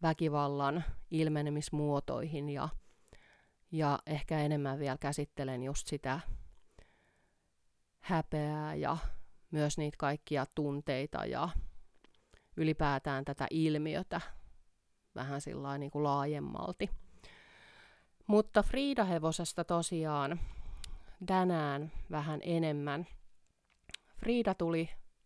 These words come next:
mun luokse vähän mielenkiintoisella tavalla. Mä olin ajatellut siis Ateenalle mun tälle toiselle hevosmentorille, että tarvii ottaa kaveri, koska hän oli muuttamassa kotiin. Ja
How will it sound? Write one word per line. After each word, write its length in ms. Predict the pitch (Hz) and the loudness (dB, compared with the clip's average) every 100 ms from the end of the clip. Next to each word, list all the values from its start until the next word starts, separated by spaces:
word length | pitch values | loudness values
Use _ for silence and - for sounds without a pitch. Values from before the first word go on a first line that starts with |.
| _ _ - | _ _ -2
mun 320 | 185 202 190 | 4 6 6
luokse 420 | 170 156 - 156 - _ - | 6 4 2 -4 -6 _ -6
vähän 340 | 175 170 160 - - - - - | -2 0 0 -2 -10 -20 -20 0
mielenkiintoisella 920 | 202 220 214 180 147 147 151 151 135 151 | 6 8 8 4 2 0 -2 -2 -2 2
tavalla. 520 | 196 214 208 175 160 - | 4 6 6 6 2 2
Mä 220 | 170 165 | 0 2
olin 220 | 160 156 | 2 0
ajatellut 560 | 165 170 165 147 147 - | 2 0 0 -2 -2 -2
siis 260 | 151 151 | -4 -2
Ateenalle 640 | - 170 165 151 143 139 143 | -2 0 0 0 -2 -2 -4
mun 280 | 143 147 160 - - - _ - | -4 -4 -6 -12 -20 -20 _ -8
tälle 220 | 160 156 | -4 -4
toiselle 540 | - 180 175 170 156 | 0 2 4 2 2
hevosmentorille, 920 | 160 143 147 156 147 143 143 139 139 139 | 0 0 -2 -2 -4 -2 -4 -4 -4 -4
että 220 | - - | -6 -4
tarvii 400 | 156 156 151 135 | -2 0 0 -2
ottaa 280 | 139 - 143 - | -4 -6 -8 -4
kaveri, 440 | 214 214 214 170 | 0 2 2 -2
koska 360 | - 151 - 147 | -4 -4 -4 -4
hän 200 | 160 147 | -2 -2
oli 160 | 139 147 | -2 -2
muuttamassa 680 | 147 151 - 135 156 - - | -2 -4 -4 -6 -6 -8 -2
kotiin. 680 | 190 196 - 151 143 151 - - _ - - _ - - _ _ _ _ - | 0 0 -2 -2 -2 -4 -8 -12 _ -20 -20 _ -20 -20 _ _ _ _ -2
Ja 460 | 160 147 143 127 | 0 2 2 -2